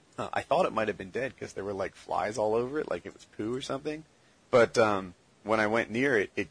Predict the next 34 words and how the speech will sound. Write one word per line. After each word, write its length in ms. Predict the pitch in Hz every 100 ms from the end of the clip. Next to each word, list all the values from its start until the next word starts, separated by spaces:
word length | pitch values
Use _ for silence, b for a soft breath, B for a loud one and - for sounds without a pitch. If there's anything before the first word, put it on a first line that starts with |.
| _
got 200 | - 104
up 200 | 104 107
and 120 | 107 95
moved 240 | 104 98
about 280 | 98 98 -
four 280 | - 98 98
inches, 340 | 113 80 76
and 80 | -
that 120 | 82
was 140 | 87
as 100 | 90 80
far 220 | 87 85
as 120 | 87
it 120 | 76
could 160 | - 87
go. 340 | 85 85 76 - _ _ _ -
And, 360 | - 90 80 76 -
and 120 | 85
that 140 | 87 90
was, 160 | 90
like, 220 | 80 80 -
it. 240 | 87 - -
So, 260 | 76 82
so, 220 | - 90 85
like 160 | 95
I 60 | 95
said, 260 | - 160 98
there's 140 | 80
flies 380 | - 107 117 123
all 160 | 113 104
over 260 | 101 98
it, 140 | 98 -
kind 180 | 90
of 80 | 90